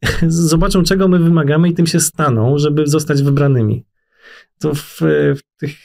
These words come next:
e, wydaje mi się, że nadal jesteśmy w części świata, gdzie właśnie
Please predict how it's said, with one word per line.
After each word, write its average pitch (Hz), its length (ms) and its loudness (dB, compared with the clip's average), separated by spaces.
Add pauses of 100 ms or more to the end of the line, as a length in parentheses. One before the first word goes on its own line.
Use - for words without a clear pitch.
e, 147 320 -2 (220)
wydaje 165 400 -2
mi 180 80 4
się, 165 100 0
że 160 100 0
nadal 170 240 2
jesteśmy 156 380 -2
w 147 80 -8
części 160 400 -2
świata, 165 480 -2
gdzie 143 340 0
właśnie 143 440 -2